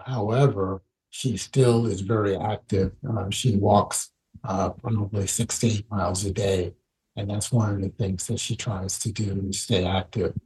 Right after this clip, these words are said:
I still run. So as an adaptation to our, uh, travels,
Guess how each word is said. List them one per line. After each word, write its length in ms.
I 200
still 400
run. 460
So 460
as 380
an 200
adaptation 1200
to 500
our, 600
uh, 80
travels, 640